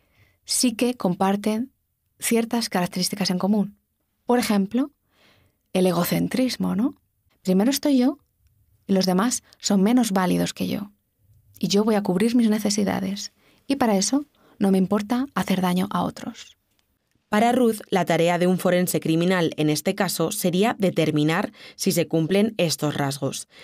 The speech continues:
Speaker 2: si se puede detectar esta personalidad ególatra.
Speaker 1: Lo primero que se debe analizar, que un forense debería analizar si tuviera a Daniel Sancho delante, es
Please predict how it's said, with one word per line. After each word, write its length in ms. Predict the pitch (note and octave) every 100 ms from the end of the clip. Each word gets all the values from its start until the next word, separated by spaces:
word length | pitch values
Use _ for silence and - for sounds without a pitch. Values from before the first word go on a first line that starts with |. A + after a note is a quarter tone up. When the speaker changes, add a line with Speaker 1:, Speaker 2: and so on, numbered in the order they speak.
| -
Speaker 2:
si 160 | -
se 160 | G3+ G#3
puede 260 | G#3+ G3+ E3
detectar 560 | E3 G3 - F3 - -
esta 300 | F#3 - C#3+
personalidad 600 | D3+ D#3+ G3 G#3+ F#3 F3 - -
ególatra. 680 | D#3+ D3+ C#3 - - - _ _ _ _ _ _ _
Speaker 1:
Lo 200 | G3+ G3
primero 400 | F#3+ G3 G#3+ C4
que 240 | - G#3 G3+
se 200 | - F3+
debe 220 | F#3+ G#3+
analizar, 760 | G3+ F#3+ F3 - F#3+ G3+ - _ _ -
que 120 | F#3+
un 100 | G3
forense 500 | G3+ G3+ A3+ A3+ F3+
debería 360 | E3+ E3+ F#3+
analizar 640 | F#3+ F3+ F3 - G#3 F#3+ -
si 200 | - -
tuviera 580 | - E3 F#3+ G3+ F3+ D#3+
a 60 | D#3+
Daniel 320 | F#3+ F3+ F#3
Sancho 380 | - F#3+ F#3 F3+
delante, 560 | F3 F#3 G#3 G3+ A3+ -
es 220 | G3